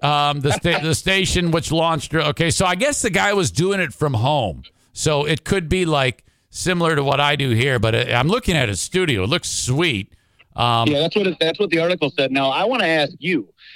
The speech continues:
Speaker 2: So, you know, you get a, a, a long career. Um, you, you go for a while. You've got certain accolades and accomplishments. You know, your family's taken care of. Is this how you'd wanna go? Just right in the middle of doing your shtick?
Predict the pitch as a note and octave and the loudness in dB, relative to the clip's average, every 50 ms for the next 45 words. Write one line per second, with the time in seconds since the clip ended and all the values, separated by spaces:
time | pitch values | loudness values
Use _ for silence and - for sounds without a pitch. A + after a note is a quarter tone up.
0 | - - - D#3 D#3+ D3+ D3 C#3+ C#3 C#3 C3 - _ _ _ _ - D3+ D3+ D3 | -20 -16 -6 -2 -2 0 2 2 2 0 -2 -4 _ _ _ _ -4 -2 0 0
1 | C#3+ D3 D#3+ D3+ F3 E3+ D#3+ D3+ - C#3 C#3 C3+ C3+ - C#3 C3+ C3 C3+ D3+ E3 | 0 0 0 0 0 0 0 0 0 0 0 0 0 0 0 0 0 0 0 0
2 | F3 F3+ D3+ - E3+ D#3 D3+ D#3+ E3 E3+ E3+ F3 F#3+ F3+ _ _ _ _ _ _ | 0 -2 -2 -2 0 0 2 0 0 0 0 -2 -4 -6 _ _ _ _ _ _
3 | - - B2+ B2 A#2+ A2+ A2+ A2+ A2 A2 G#2+ _ _ _ _ _ _ _ _ _ | -4 -2 0 0 0 0 -2 -2 -4 -10 -12 _ _ _ _ _ _ _ _ _
4 | _ _ _ - C#3+ D3+ C#3+ C#3+ C#3+ C3+ - E3 F3+ F3 - F#3 E3+ D#3 D3+ D3+ | _ _ _ -4 -2 -2 0 0 -2 0 0 -2 -2 0 0 0 0 2 2 2
5 | D#3 D#3+ D#3+ D3+ C#3+ B2+ A2 D3+ C#3+ C#3+ C#3 - - - E3+ E3 D3 D3+ D3+ D3+ | 2 2 2 2 0 0 0 0 0 0 -2 -2 -2 -4 -2 -2 0 0 -2 -2
6 | D#3 D#3+ C#3+ D3 D3 D3+ C#3+ C#3+ C3+ B2+ - D3+ D3+ D3+ D3 D#3 C#3+ - D#3+ D#3 | -2 -2 0 0 0 0 0 -2 -4 -2 -2 -2 -2 0 -2 -2 -4 -2 -2 -4
7 | D3+ - - - _ _ _ _ _ _ _ - C3+ D3 C#3+ C#3 C3 - - E3 | -4 -4 -12 -20 _ _ _ _ _ _ _ -4 -2 0 0 0 -2 0 0 0
8 | E3+ E3+ F3 D3 - F3 E3+ C#3+ D#3 D3 - E3+ E3 D3+ C#3 C3 B2+ B2+ B2+ _ | 0 0 0 0 0 -2 -2 0 -2 -2 0 0 0 2 2 0 0 -2 -4 _
9 | _ _ _ _ _ _ _ _ _ _ _ - _ - D#3+ D#3 C#3+ - F3+ G3+ | _ _ _ _ _ _ _ _ _ _ _ -16 _ -4 -4 -2 0 -2 -2 -2
10 | - A3+ G#3+ G3+ G3+ G3 G#3 F#3 G3 G#3 G#3 G#3 G3 E3+ E3+ F3 G3+ A#3 G#3+ E3+ | 0 0 0 0 2 0 0 0 0 0 0 0 0 0 0 2 2 0 0 0
11 | D#3+ C#3 - C3 D#3 F3 G3 F#3 F#3 E3+ E3 E3+ F3 F#3+ F#3 F3 F3 D#3 C#3+ E3 | -2 -4 -2 -2 0 0 0 -2 -2 -2 0 0 0 0 0 0 -2 -2 0 -2
12 | F3 F#3 F3+ F3+ F3 - C3+ - F3 G3 A#3 - | -2 0 0 -2 -2 -2 -4 -2 -2 -2 -2 -2